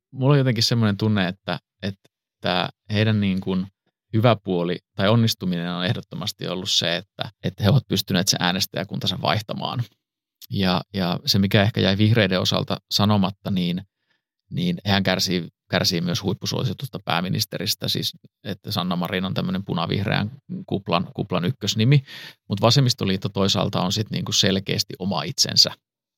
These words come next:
Et, et, et mä luulen, että Sanna Marin ei älyttömästi syö vasemmistoliiton kannatusta. Se on mun,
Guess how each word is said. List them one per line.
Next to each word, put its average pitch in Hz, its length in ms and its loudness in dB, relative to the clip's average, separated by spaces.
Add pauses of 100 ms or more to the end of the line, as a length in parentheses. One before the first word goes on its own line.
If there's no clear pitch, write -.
(160)
Et, 92 160 -4 (140)
et, 104 120 -4 (280)
et 110 100 -12
mä 90 100 -6 (140)
luulen, 101 280 2
että 92 180 -4
Sanna 95 280 0
Marin 92 340 0
ei 87 120 -4
älyttömästi - 480 -6
syö - 220 -2
vasemmistoliiton - 720 -4
kannatusta. - 540 -8 (440)
Se 104 80 -8
on - 80 -4
mun, - 140 -4